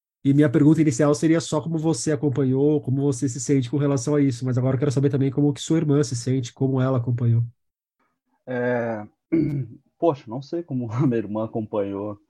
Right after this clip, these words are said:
Speaker 2: né? Não vou falar por ela. É, foi uma felicidade pra todos nós, é, pra mim, pras pessoas do meu entorno, minha namorada, Dalva Maria Soares, que também é escritora, deve estar nos ouvindo, e eu vou mandar um beijão pra ela. Aliás, não é minha namorada, é minha noiva, que está o anel, eu posso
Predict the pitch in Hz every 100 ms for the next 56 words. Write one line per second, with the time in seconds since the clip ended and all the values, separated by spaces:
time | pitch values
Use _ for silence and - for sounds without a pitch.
0 | _ _ _ _ - 95 117 120 131 131
1 | 120 123 - 95 95 113 110 _ _ _
2 | _ _ _ - 104 98 95 - 135 185
3 | - 208 - 151 156 147 _ 147 139 127
4 | 120 117 117 113 - - _ - 104 101
5 | 92 - _ 120 113 117 123 120 113 104
6 | 107 113 110 113 113 110 110 101 107 113
7 | 110 104 101 104 98 92 107 101 98 98
8 | 98 98 92 - 101 - - 101 101 -
9 | 110 107 - 117 110 104 101 - 107 107
10 | 107 107 113 110 90 107 135 139 113 101
11 | 113 104 104 117 90 117 120 101 107 120
12 | 113 110 135 131 120 110 107 104 110 110
13 | 104 104 95 98 104 127 123 101 92 -
14 | 98 - 104 101 95 104 104 92 107